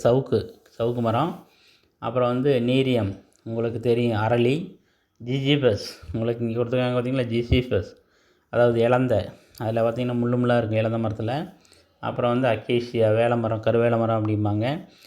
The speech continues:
So, இதெல்லாம் வந்து எதுக்கு எடுத்துக்காட்டு? இந்த சதை பற்றற்ற நீரை சேமிக்க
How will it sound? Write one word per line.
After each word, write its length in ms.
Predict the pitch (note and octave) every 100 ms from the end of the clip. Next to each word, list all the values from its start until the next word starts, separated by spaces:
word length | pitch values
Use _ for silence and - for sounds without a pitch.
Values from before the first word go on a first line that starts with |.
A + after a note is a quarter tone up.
| _
So, 160 | _ A#2
இதெல்லாம் 300 | A2+ A#2 C3
வந்து 180 | B2 A#2+
எதுக்கு 200 | A#2+ B2
எடுத்துக்காட்டு? 420 | A#2+ A#2+ A#2 A#2
இந்த 180 | A2 G#2+ G#2
சதை 240 | A2 A#2 B2+
பற்றற்ற 640 | - G#2+ A#2 A2 - C3
நீரை 340 | A#2+ A2+ A#2+
சேமிக்க 540 | A#2+ A#2 G#2+ G#2+ A2